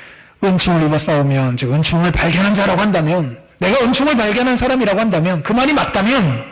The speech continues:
"원하건대 주의 길을 내게 보이사." 이것도 그 알다라는 말이에요. 이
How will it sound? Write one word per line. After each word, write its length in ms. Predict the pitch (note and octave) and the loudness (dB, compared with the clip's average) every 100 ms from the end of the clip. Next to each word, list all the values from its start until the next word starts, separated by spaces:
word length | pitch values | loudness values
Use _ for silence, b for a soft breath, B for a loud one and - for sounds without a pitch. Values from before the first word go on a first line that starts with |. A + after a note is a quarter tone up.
| - - B B B B B B B B B B B B - | -20 -20 B B B B B B B B B B B B -4
"원하건대 960 | F#3+ D#4+ F4+ E4+ C#4 B3 C#4+ F4 - - - - - B B B B B B B - | 0 0 0 0 0 0 0 -2 -6 -18 -20 -20 -20 B B B B B B B -8
주의 580 | - F#3 F#3+ G#3+ A#3 | -4 0 0 0 -2
길을 560 | A3+ - E3 F3+ A3+ A#3 | -4 -4 -2 0 -2 -2
내게 640 | D#3 D3 F#3 A3+ A#3+ - | -2 -2 -2 -4 -6 -12
보이사." 500 | - E3+ F3+ E3+ E3 | -6 -2 -2 -2 -4
이것도 500 | C#3+ D3+ - D#3 C3+ - | -4 -6 -4 -6 -6 -8
그 240 | D#3+ B2 - _ _ - | -10 -10 -12 _ _ -8
알다라는 560 | C3 D3 E3 D#3 D3 | -4 -2 -2 -2 -4
말이에요. 460 | C3 A#2 A2 G#2+ | -4 -6 -8 -10
이 80 | G#2 | -14